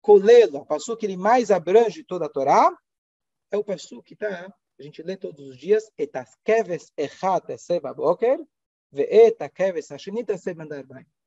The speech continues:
O carneiro, o primeiro carneiro você vai fazer de manhã, e o segundo carneiro você vai ofertar à tarde. Esse trecho é o que a gente lê também no Rosh Chodesh, mas a gente lê todos os dias de manhã e à tarde,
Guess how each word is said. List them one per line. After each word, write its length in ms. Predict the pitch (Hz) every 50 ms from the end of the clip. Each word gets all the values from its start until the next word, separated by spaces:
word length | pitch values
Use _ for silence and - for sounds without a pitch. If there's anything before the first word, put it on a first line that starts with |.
| _ _ _ _ _ _ _ _
O 120 | - 202 196
carneiro, 760 | - 226 220 214 214 220 226 247 269 269 262 240 196 165 143
o 60 | 131
primeiro 580 | - - 208 226 220 233 262 285 277 262 247 -
carneiro 560 | - 214 202 202 208 220 233 233 220 208 185
você 220 | 175 180 156 180
vai 120 | 202 190 -
fazer 500 | 185 170 156 151 196 214 208 185 160 143
de 160 | 135 170 180
manhã, 560 | 156 135 127 123 123 139 165 269 339 359 302 _ _ _ _ _ _ _ _ _ _ _ _
e 60 | -
o 60 | 127
segundo 520 | - - - 160 143 139 190 247 262 240 -
carneiro 580 | - 240 240 214 233 269 302 302 285 254 240
você 240 | 226 226 214 - 233
vai 260 | 196 220 226 233 233 -
ofertar 560 | - 180 - 185 175 165 - 180 180 185 190 - _ _ _
à 80 | - 156
tarde. 440 | - 160 131 123 120 123 _ _ _ _ _ _ _ _ _ _ _ _ _ _ _ _ -
Esse 260 | 202 247 233 - 220
trecho 460 | - - 208 214 240 262 226 - -
é 40 | 156
o 20 | 143
que 80 | -
a 40 | 160
gente 200 | 175 202 - -
lê 140 | 175 196 175
também 480 | - - 208 202 196 196 214 247 277 262
no 120 | 233 202
Rosh 200 | 180 151 - -
Chodesh, 440 | - 143 139 139 175 214 233 - _ -
mas 160 | 160 151 147
a 40 | 156
gente 200 | 165 202 196 -
lê 140 | 190 202 196
todos 340 | - 226 254 277 202 220 208
os 140 | 190 160 147
dias 400 | 196 240 220 175 147 - - _ _ _ _
de 140 | - 156 202
manhã 400 | 208 196 190 190 196 226 247 233
e 100 | 208 185
à 80 | - 151
tarde, 480 | - 151 143 143 143 147 147 226 285